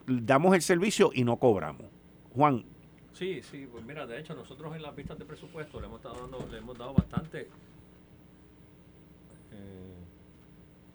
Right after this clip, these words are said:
Speaker 2: ¿está on?
Speaker 1: Está,
Speaker 2: Sigo,
Speaker 1: está,
Speaker 2: sigo.
Speaker 1: está prendido.
Speaker 2: ¿Me oyen? Pues
Speaker 1: Sí,
Speaker 2: nosotros
Speaker 1: dale.
Speaker 2: en las vistas de presupuesto le hemos dado bastante duro al centro médico. El centro médico tiene acumulado un déficit de alrededor de cien millones de dólares de los pasados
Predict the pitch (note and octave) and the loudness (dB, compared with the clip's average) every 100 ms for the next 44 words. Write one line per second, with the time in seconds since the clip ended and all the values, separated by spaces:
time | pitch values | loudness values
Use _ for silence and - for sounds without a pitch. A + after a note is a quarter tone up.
0 | - - - - F2 A#2+ C#3+ C3 G#3+ - | -20 -20 -20 -20 -20 -14 -12 -12 -14 -18
1 | - - - - - G#2+ C3+ A2 G#2 A2+ | -20 -20 -20 -14 -10 -6 -6 -6 -6 -4
2 | A2 G#2 A#2+ A2+ B2+ G#3+ - - - - | -4 -2 -2 0 0 0 -2 -4 -14 -20
3 | - A2 C3 A2 F#2 - A#2+ G2+ G2+ - | -18 -10 -8 -8 -12 -14 -8 -4 -2 -4
4 | - - G#3 C3+ B2+ C#3+ D3 D3 C#3 C#3+ | -4 -4 -2 -4 -8 -12 -12 -12 -14 -14
5 | D3+ C#3+ A2+ A#2 B2 C3 C3+ - B2 B2+ | -12 -10 -10 -10 -10 -10 -10 -12 -12 -10
6 | A2+ G#2+ A#2+ G#2+ A2 G#2+ A2+ A2+ F#2 E2 | -10 -8 -10 -10 -12 -12 -10 -10 -10 -12
7 | E2 - - - - - - A#2+ C3 E3 | -16 -20 -20 -20 -20 -20 -14 -10 -8 -6
8 | D#3 D#3+ E3 D#3 E3+ F3 C#3 A2 A#2 - | -4 -4 -4 -4 -2 -2 -4 -6 -12 -18
9 | - - - - A#2 - A#2+ A2+ B2 D#3 | -20 -20 -20 -16 -12 -8 -4 -2 0 0
10 | C#3 B2+ B2 C3 C#3+ C#3 B2+ B2 A2 G2+ | 0 -4 -6 -6 -6 -4 -6 -6 -6 -4
11 | G#2+ G2+ A#2+ A#2 A#2+ B2 A#2+ A2+ A2+ G2+ | -4 -4 -4 -6 -6 -6 -4 -4 -4 -4
12 | F#2+ F#2 F2 E2 - - - - - A2 | -4 -6 -6 -10 -16 -20 -20 -20 -16 -12
13 | G2+ G2+ G#2+ G#2 A#2+ | -10 -8 0 2 4